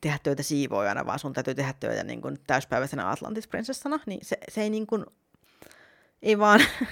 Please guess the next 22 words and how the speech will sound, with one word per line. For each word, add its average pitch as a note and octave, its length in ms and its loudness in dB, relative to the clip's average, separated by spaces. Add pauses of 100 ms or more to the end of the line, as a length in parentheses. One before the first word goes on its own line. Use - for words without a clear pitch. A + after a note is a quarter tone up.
(420)
<laughs> E4+ 760 -6
ei A3+ 100 2
se A3 100 -2
vaan G#3+ 120 2
niin G#3 80 -4
kuin F3+ 120 -6
mene D#3 200 -4
niin. C3+ 340 -10
Et, - 200 -12 (320)
et F3+ 180 -6 (500)
sä - 280 -2
voit C4 320 4 (160)
olla G#3 240 6
henkinen F#3 440 0
ihminen D3 360 -4
ja D#3 80 -6
tehdä A3 300 -2 (220)
jotain C#3+ 300 -4
tämmöistä - 420 -8
lainausmerkeissä D3 760 -4 (120)
kolme D3 320 -2
D-työtä. - 460 -4